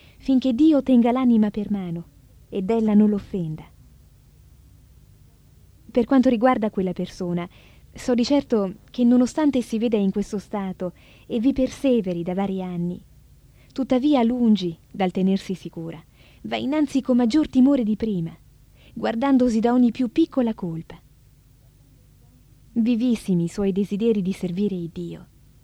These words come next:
Ma come si dirà più innanzi, vedendo il poco che può fare di fronte al molto a cui è obbligata, non meno viva e continua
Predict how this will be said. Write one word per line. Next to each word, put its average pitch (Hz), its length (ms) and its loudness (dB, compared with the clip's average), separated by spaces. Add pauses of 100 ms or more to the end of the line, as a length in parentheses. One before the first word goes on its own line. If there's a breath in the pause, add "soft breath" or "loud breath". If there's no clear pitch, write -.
(420)
Ma 240 140 -6
come 254 260 4
si 226 140 -4
dirà 220 280 0
più 208 160 -4
innanzi, 208 640 -2 (400 soft breath)
vedendo 262 440 4
il 233 160 0
poco 202 500 -4 (120)
che - 160 -8
può 214 140 -4
fare 208 440 -6
di 175 120 -8
fronte 226 340 2
al 180 120 -2
molto 208 400 0
a 175 60 -8
cui 202 200 -4
è 180 60 -4
obbligata, 190 680 -8 (440 soft breath)
non 220 240 -2
meno 269 260 4
viva 240 280 2
e 214 100 2
continua 208 640 0